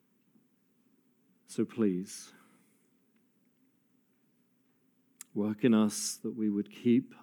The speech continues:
ourselves in the love of God. May we do so by investing fully in the ministry of this church,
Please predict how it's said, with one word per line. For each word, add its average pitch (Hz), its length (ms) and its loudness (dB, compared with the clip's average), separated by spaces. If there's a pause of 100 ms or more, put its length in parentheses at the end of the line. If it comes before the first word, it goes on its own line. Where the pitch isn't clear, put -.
ourselves 101 800 -2
in 110 140 -6
the 104 80 0
love 101 200 -2
of 98 140 -10
God. 87 220 -14 (2250)
May 123 140 6
we 117 120 8
do 120 200 6
so 117 400 0 (2500)
by 110 120 2
investing 107 480 2
fully 110 400 2
in 104 80 0
the 107 60 0
ministry 110 460 0
of 98 100 -10
this - 180 -12
church, - 640 -14